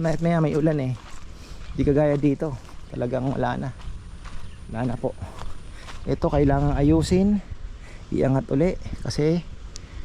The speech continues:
tayo ay maglalagay ng manok dito. Ayoko naman tumalon yung manok.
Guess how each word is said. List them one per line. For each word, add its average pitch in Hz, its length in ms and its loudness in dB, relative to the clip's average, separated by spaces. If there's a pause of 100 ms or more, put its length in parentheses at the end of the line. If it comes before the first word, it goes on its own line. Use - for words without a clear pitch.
(160)
tayo 123 320 4
ay 139 320 2 (160)
maglalagay 123 480 4
ng 123 160 2
manok 117 240 0
dito. 123 320 4 (960)
Ayoko 117 240 2
naman 123 240 2
tumalon 117 400 6
yung 120 80 4
manok. 117 240 4